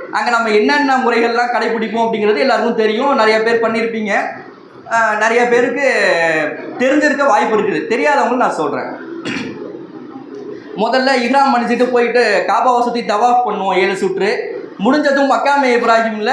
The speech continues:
இப்ராஹிம் அலைஹிஸ்ஸலாம், இறைவன் தன்னுடைய தோழன் என்று அறிவிக்கக்கூடிய இப்ராஹிம் அலைஹிஸ்ஸலாம் அவர்கள் நின்று தொழுத இடத்து,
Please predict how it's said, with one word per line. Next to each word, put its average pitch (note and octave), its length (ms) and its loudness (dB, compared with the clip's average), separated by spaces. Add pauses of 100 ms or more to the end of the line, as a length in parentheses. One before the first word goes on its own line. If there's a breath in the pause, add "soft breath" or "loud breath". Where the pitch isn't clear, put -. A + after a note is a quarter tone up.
(100)
இப்ராஹிம் B3+ 500 2
அலைஹிஸ்ஸலாம், A#3 600 2
இறைவன் B3 400 0
தன்னுடைய A3 340 0
தோழன் B3+ 380 2
என்று A#3 160 0
அறிவிக்கக்கூடிய A3+ 680 -2
இப்ராஹிம் B3+ 480 0
அலைஹிஸ்ஸலாம் G#3+ 500 0
அவர்கள் A3 400 2
நின்று A3+ 320 -4
தொழுத A#3 280 2
இடத்து, G#3 320 0